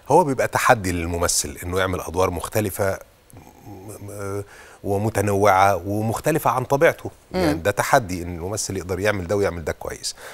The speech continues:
Speaker 1: بالعكس، أنا ما قلقتش خالص.
Speaker 2: ما قلقتش؟
Speaker 1: لا خالص.
Speaker 2: تحديت نفسك؟
Speaker 1: أنا عايز، آه، عايز
Speaker 2: آه.
Speaker 1: أثبت إن أنا ممثل أقدر أعمل، آه،
Speaker 2: مم. مم.
Speaker 1: حاجات صعبة بالشكل ده.
Speaker 2: مم.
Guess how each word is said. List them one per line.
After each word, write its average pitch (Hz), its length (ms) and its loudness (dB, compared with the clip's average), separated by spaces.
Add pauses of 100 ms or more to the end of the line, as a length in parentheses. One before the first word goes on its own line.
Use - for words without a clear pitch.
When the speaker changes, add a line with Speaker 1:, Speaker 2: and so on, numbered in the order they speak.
(120)
Speaker 1:
بالعكس، 101 300 0
أنا 101 140 -2
ما 95 120 -2
قلقتش 95 320 -8
خالص. - 440 -8 (560)
Speaker 2:
ما 160 100 -6
قلقتش؟ - 480 -8
Speaker 1:
لا 82 120 -2
خالص. - 280 -10
Speaker 2:
تحديت 214 440 0
نفسك؟ - 340 -4 (1200)
Speaker 1:
أنا 76 120 -6
عايز، 80 500 -6
آه، 78 380 -4 (360)
عايز 98 180 0
Speaker 2:
آه. 110 40 2
Speaker 1:
أثبت 101 260 -4
إن 98 120 -6
أنا 110 140 -2
ممثل 104 440 -2
أقدر 139 280 2
أعمل، 107 400 -2
آه، 85 300 -2 (340)
Speaker 2:
مم. 147 160 -6 (280)
مم. 139 80 -12 (420)
Speaker 1:
حاجات - 400 0
صعبة 95 260 0
بالشكل - 420 -12
ده. 165 100 -6
Speaker 2:
مم. 147 80 -8